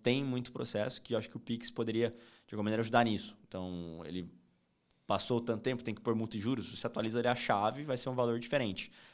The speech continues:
Vai ser um valor novo com o valor que, que deveria ser pago. Então, acho que ainda tem muito espaço pro Pix, é, ter melhorias nesse sentido de ser mais rastreável e poder algum dia substituir o papel do boleto hoje. É, as próprias outras funcionalidades, né, que já foi anunciado alguma semana, algum tempo atrás,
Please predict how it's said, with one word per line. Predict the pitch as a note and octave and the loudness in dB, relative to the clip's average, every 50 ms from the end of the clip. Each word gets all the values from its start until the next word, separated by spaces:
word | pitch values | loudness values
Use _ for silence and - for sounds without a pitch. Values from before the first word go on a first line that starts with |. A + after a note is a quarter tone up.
| - - | -16 -10
Vai | - F#2 | -8 -6
ser | G2+ | -2
um | F#2+ | 2
valor | G2 G#2+ G#2+ G#2+ | 2 4 4 4
novo | G#2 G#2 G#2 G#2+ G#2+ | 2 2 0 0 -2
com | G#2 - A2+ | -6 -6 -2
o | |
valor | G#2+ A2 G#2+ A2 G#2 | 0 0 0 0 0
que, | G2+ - - A2+ A2 G#2 | -2 -4 -6 -6 -6 -8
que | - - - G#2+ G2 | -10 -10 -10 -8 -6
deveria | G2+ G2 G#2 G#2+ | -4 -2 -2 -2
ser | G2 - B2 | -2 -4 -6
pago. | A#2+ - G#2+ F#2+ F#2 F2+ F2+ | -4 -2 0 0 0 -2 -4
Então, | F2 G2+ G2+ F#2 - - - - - _ | -6 -6 -6 -6 -8 -14 -20 -20 -18 _
acho | - - | -6 -2
que | G#2+ | -2
ainda | G#2+ | 0
tem | - C3 B2 | 0 0 0
muito | B2 B2 | 0 -2
espaço | B2 - A#2+ A#2 A#2 A#2+ - | -2 0 2 2 2 0 -2
pro | A#2+ A#2 | -6 -4
Pix, | - B2 B2+ - - - - - - - | -2 -2 -2 -2 -2 -6 -8 -8 -10 -10
é, | - F2+ F2 F2 E2+ D#2+ - G1+ G1+ G1+ G1+ G1+ G1+ - - - _ _ _ _ | -8 -8 -6 -6 -8 -8 -8 -10 -10 -12 -12 -12 -12 -14 -16 -18 _ _ _ _
ter | - A2 A2 | 0 2 2
melhorias | A2 A2 A2 G#2+ G#2+ G#2 G2+ | 4 4 4 4 4 2 0
nesse | G2+ - - | 0 -4 -6
sentido | - G#2+ G2+ | -6 -8 -8
de | G2+ G2+ - - - | -8 -8 -8 -6 -4
ser | - - A2+ | -2 0 0
mais | A2 G#2+ G#2 - | 0 0 -2 -2
rastreável | G#2 G2+ - - A2+ G#2 G2+ G#2 G2+ G#2 | -2 -4 -2 2 4 6 6 6 4 2
e | G2 F#2+ | -2 -2
poder | - G#2+ G2 G#2+ A2 | -2 -2 0 2 2
algum | G#2+ G#2+ G#2+ G#2 | 2 2 0 -2
dia | G2 G2+ G2+ G2 F2 - - - - - - _ _ | 0 0 0 0 0 -2 -6 -16 -20 -20 -20 _ _
substituir | - - G#2+ G2+ - - - A#2 | -10 -6 -4 -4 -4 -2 -2 -4
o | G#2 | -2
papel | - G#2 G2+ - G#2 G#2+ | 0 0 0 0 0 -2
do | G2+ G2 | -2 0
boleto | G2 G2 G2 G2+ G2+ - - G2+ F#2+ | 0 2 2 2 0 -2 -2 -4 -4
hoje. | F#2+ G#2 C3 - - - _ - - - - - _ _ - - | -2 -2 -4 -6 -10 -14 _ -20 -20 -20 -20 -20 _ _ -12 -8
É, | - F#2+ F#2 F2+ F2 - - | -6 -4 -4 -4 -4 -6 -6
as | - F2+ - | -6 -6 -2
próprias | - A#2+ A#2 - A#2+ A#2 | -2 0 0 2 0 0
outras | B2 B2+ B2+ A#2+ | 0 0 -2 -2
funcionalidades, | - C3 A#2+ - B2+ A#2+ A2+ G#2+ G2+ G2 A2 B2 A2+ G#2 | -2 -2 -2 0 2 2 2 4 4 4 4 4 4 2
né, | G#2 F#2+ | -2 -4
que | - G#2+ | -6 -8
já | G2 | -8
foi | - - G#2 | -4 -2 -2
anunciado | G2+ G2+ F#2+ - G2+ G2 F#2+ G2+ | -2 -2 -2 -2 0 0 0 -2
alguma | G2 G2 G2 | -2 -4 -4
semana, | F#2+ - - G2 G2+ G2 - | -4 -6 -6 -6 -8 -10 -8
algum | - F#2+ F#2 F2+ F#2+ F#2 | -6 -6 -6 -6 -6 -8
tempo | - G2 F#2 G2 | -8 -8 -8 -8
atrás, | F#2 - G2+ F#2+ F#2 F2 F2+ - | -6 -2 -2 0 0 -2 -4 -8